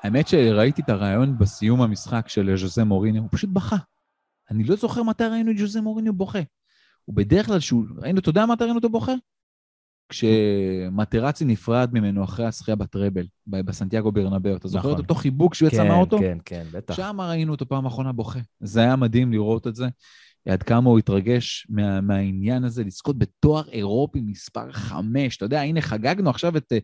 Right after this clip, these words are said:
Speaker 1: גביע האלופות הרביעי של אנצ'לוטי ב-, ב-, בצורה מדהימה. יש פה בן אדם שזכה בחמישה תארים אירופיים, מטורף, מדהים, ובכולם גם, בכל,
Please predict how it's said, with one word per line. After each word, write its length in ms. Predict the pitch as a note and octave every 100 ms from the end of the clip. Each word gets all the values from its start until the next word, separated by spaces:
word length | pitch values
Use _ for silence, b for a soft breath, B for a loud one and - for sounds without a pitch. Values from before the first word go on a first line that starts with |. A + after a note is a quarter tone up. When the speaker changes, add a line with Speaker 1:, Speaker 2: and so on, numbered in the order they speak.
| B B -
Speaker 1:
גביע 320 | A#2 A#2 D#3+
האלופות 360 | C#3+ A2+ D3 D#3+
הרביעי 500 | D3 A#2 G2 A2+ C#3+
של 240 | - C#3
אנצ'לוטי 640 | A2 G2+ - G#2 C3+ C#3 A#2+
ב-, 100 | G#2
ב-, 140 | G2
בצורה 420 | G2+ F#2+ A2+ G#2+
מדהימה. 380 | G#2 G2 G2+ G2 F#2 b b b _ -
יש 60 |
פה 140 | - D3+
בן 100 | B2+
אדם 160 | E3
שזכה 360 | G3 C#3 A#2+ G3+
בחמישה 500 | G3+ A#2+ A#2 - C#4
תארים 400 | - A#3 A#3+ A3
אירופיים, 540 | G3 B3 - D#3 A2 G2+ -
מטורף, 560 | - G#3 E4+ E4 -
מדהים, 480 | D3 D3+ A3 D4+ D#3+ A2+ b b _ A#2
ובכולם 580 | B2+ - C#3 D#3+ C4+ C4
גם, 160 | B2 A2+
בכל, 480 | A2 F3+ G3+ G3+